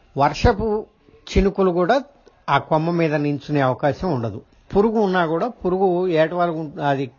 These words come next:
కింద వైపు ఏటవాలుగా ఉంటుంది కాబట్టి పురుగు కూడా దాని మీద నించునే అవకాశం ఉండదు. పై, పై వైపున ఎట్లాగూ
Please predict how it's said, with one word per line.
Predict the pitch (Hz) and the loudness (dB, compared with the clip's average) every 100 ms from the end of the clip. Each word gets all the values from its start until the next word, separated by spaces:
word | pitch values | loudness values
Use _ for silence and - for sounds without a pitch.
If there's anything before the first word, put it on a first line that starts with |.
| - | -6
కింద | 160 175 196 | -2 0 2
వైపు | 190 180 160 | 0 2 0
ఏటవాలుగా | 151 156 147 151 | 2 0 -2 -4
ఉంటుంది | 147 151 147 | -6 -2 -2
కాబట్టి | 147 190 214 | -2 -6 -6
పురుగు | 180 175 180 170 | -4 -2 -2 -2
కూడా | 180 226 320 - - - - - 127 | 0 0 -2 -8 -20 -20 -20 -16 0
దాని | 147 156 | 2 4
మీద | 175 208 | 2 2
నించునే | 180 180 - 196 170 | 2 0 0 2 2
అవకాశం | 151 170 139 143 | 2 -2 -4 -4
ఉండదు. | 131 120 113 _ - - - - - | -4 -6 -8 _ -20 -20 -20 -10 2
పై, | 156 170 - - - _ - - - - - - - - - | 2 2 -4 -14 -20 _ -20 -20 -20 -20 -20 -20 -20 -20 -2
పై | 165 175 | 2 2
వైపున | 196 185 185 180 | 2 -2 -2 -4
ఎట్లాగూ | 175 175 170 | 0 0 2